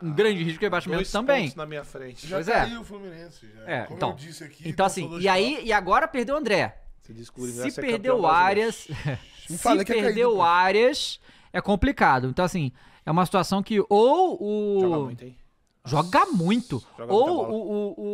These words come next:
Speaker 1: o, o Fluminense acorda com o Arias. Não, então, pô, sei lá, janela do meio do ano, vê a proposta, a gente libera.
Speaker 3: Uhum.
Speaker 1: Tentar consertar, é, é, esse relacionamento aí, porque ele é importante demais pro Fluminense, pô. Ele é importante demais. Então,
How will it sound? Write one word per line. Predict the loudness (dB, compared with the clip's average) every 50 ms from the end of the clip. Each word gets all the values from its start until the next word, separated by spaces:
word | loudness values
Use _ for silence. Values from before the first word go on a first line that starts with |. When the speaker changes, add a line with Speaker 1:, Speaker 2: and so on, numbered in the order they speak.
| -6 -6
Speaker 1:
o, |
o | -8
Fluminense | -10 -10 -10 -8 -8 -8 -6 -6 -6
acorda | -4 -2 -4 -2 -2
com | -2
o | -2
Arias. | -2 -2 -2
Não, | -4 -4 -4
então, | -4 -2 -2 -2 -2 -2
pô, | -2 0 -2 -2 -2
sei | -2 -2
lá, | -4 -2
janela | -4 -4 -6 -6 -6
do | -6 -6
meio | -6 -6
do | -6 -6
ano, | -6 -6 -6 -6 -8 -10
vê | -10 -10
a | -10
proposta, | -10 -12 -10 -8 -8 -8
a |
gente | -8 -10 -12 -12
libera. | -8 -6 -6 -6
Speaker 3:
Uhum. | -6 -8 -6 -2
Speaker 1:
Tentar | 0 0 2 2 2 2 2 -2 -6 -16 -20 _ -20 -20 -20 -20 -20 -20 _ _ _ _ -8
consertar, | -6 -4 -4 -4 -4 -8 -4 0 2 4 4 6 4 4 4 2 0 -2 -2
é, | -4 -4 -4 -6 -6 -6 -6
é, | -8
esse | -8 -4 -2
relacionamento | 0 0 0 0 -2 -2 -2 -2 -2 -2 -6 -4 -2
aí, | -2 -2 -2 -2 -6 -10 -14 -20 -20 -20 -14
porque | -14 -12 -6 -4 -2
ele | 0 0
é |
importante | -2 -4 -10 -10 -8 -8 -8 -6 -8 -6
demais | -2 -2 -4 -4
pro | -4
Fluminense, | -10 -10 -10 -10 -12
pô. | -16 -20 -14 -10
Ele | -8 -4 -2
é | -2 -2 -4 -4 -8 -12 -20 -20 _ -20 _ _ -8
importante | -6 -6 -2 -2 -2 -2 -2 -6 -8 -8 -10
demais. | -16 -16 -16 -18 -20 -20
Então, | -16 -10 -8 -8 -8 -8 -10 -14